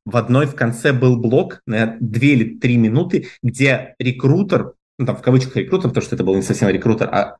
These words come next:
преподаватель английского, который почему-то занимался собеседованиями, видимо, какая-то внутренняя штука, фишка, ужасное слово «фишка» здесь, но тем не менее.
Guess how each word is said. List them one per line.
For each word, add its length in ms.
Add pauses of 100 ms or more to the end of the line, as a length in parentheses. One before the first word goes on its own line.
преподаватель 580
английского, 480
который 380
почему-то 400
занимался 260
собеседованиями, 580
видимо, 260
какая-то 260
внутренняя 420
штука, 320
фишка, 460 (180)
ужасное 320
слово 180
«фишка» 280
здесь, 160
но 80
тем 120
не 60
менее. 320